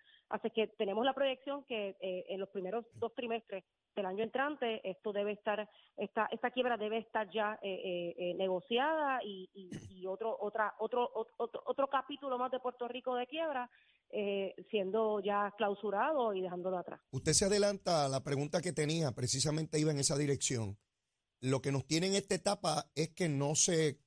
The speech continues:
Speaker 2: logró culminar el proceso de, de salir de la quiebra y toda la deuda de energía eléctrica. La expectativa que tienen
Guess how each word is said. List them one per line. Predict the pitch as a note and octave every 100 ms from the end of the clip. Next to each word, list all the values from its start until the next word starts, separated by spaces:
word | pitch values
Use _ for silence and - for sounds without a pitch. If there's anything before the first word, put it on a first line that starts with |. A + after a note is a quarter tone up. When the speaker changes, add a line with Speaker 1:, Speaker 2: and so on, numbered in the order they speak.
| _ -
Speaker 2:
logró | C3+ C#3+ C3+ D#3+ F#3 F3+ _ -
culminar | D3 C#3 C#3 D#3+ F3+
el |
proceso | - B2+ - D#3 - D#3
de, | D3 C3 B2+
de | C3 A#2
salir | - B2+
de | C3
la | C#3 C3+
quiebra | D#3 E3+ E3+ D3+
y | B2 A#2
toda | C3+ D3+
la | C#3+
deuda | D3 E3+ D3+ C3+ _ _ _ -
de | B2+
energía | B2 A#2 C#3+ C#3 -
eléctrica. | - A#2+ G#2+ - A2 - G#2 - _ _ -
La | D3
expectativa | - C#3 - B2+ D3+ E3+ F#3+
que | F3
tienen | - F3+ F#3+ F#3+